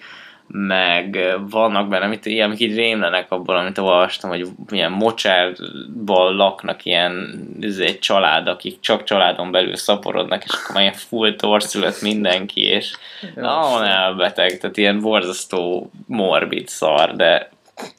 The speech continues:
Speaker 1: kíváncsi leszek rá.
Speaker 2: Hát azt nem is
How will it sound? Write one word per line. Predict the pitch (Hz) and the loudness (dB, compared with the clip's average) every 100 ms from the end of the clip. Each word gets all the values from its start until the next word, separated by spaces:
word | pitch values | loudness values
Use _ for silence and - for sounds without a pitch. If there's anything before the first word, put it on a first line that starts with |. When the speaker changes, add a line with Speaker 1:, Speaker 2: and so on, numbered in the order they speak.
| _ | _
Speaker 1:
kíváncsi | - - - - - | -4 -2 0 -2 -2
leszek | - - - | -4 -4 -4
rá. | - - - - - - - - _ - - - | -2 -2 -4 -12 -14 -12 -12 -14 _ -16 -14 -8
Speaker 2:
Hát | - 156 147 | 0 2 2
azt | 165 156 | -2 -2
nem | 185 180 | 0 2
is | 139 | 0